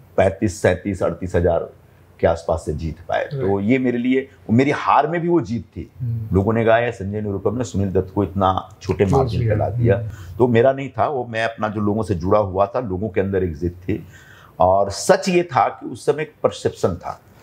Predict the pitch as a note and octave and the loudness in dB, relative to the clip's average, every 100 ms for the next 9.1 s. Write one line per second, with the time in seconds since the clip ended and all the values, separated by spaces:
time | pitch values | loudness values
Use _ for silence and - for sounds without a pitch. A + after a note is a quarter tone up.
0 | - - - A#2 - B2+ - E3 D#3 D3+ | -20 -20 -2 -2 2 0 0 -2 -2 -4
1 | C#3 B2+ - D3 D3 - C#3+ C3 C#3+ C3+ | 2 0 0 -6 -10 -4 -2 0 2 0
2 | C3 B2+ A#2+ - A#2 A#2 F2+ E2 C#2+ C#2+ | 2 2 0 0 -8 -8 -6 -4 -4 -8
3 | - - - - - - - - - D3+ | -20 -20 -18 -16 -16 -18 -18 -18 -12 -4
4 | C#3 A#2 F2+ A2 G#2+ C#3+ - B2 - B2 | -2 0 2 2 4 2 2 -4 -2 0
5 | C3 C3 C3+ C3+ - G#2+ B2+ B2+ B2 B2+ | -2 0 -2 -2 -2 2 2 0 -2 -2
6 | B2 G#2+ A#2 G2 F2+ B2 C3+ A#2+ - B2 | -2 -2 0 0 -2 0 2 4 2 -2
7 | B2 C3 - A#2 C#3 C3 C3+ B2 D#3 D3 | -8 -4 0 0 2 2 0 -6 -6 -6
8 | F2 C#3+ E3+ C#3 G#2+ - - - E2+ - | -2 0 2 2 -2 -6 -12 -8 -8 -8
9 | - | -20